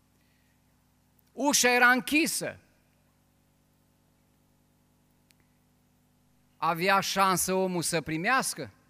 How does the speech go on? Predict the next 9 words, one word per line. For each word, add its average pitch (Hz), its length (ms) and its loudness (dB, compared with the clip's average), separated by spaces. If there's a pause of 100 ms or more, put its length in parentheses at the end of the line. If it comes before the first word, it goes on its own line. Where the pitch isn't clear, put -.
(800)
Nu. 311 360 -10 (1800)
Dar 208 180 0
Dumnezeu 233 380 -2
ne 320 100 2
face 277 320 2
frumoasa 277 600 0
făgăduință 269 800 0
că 226 340 -4
vrea 277 540 2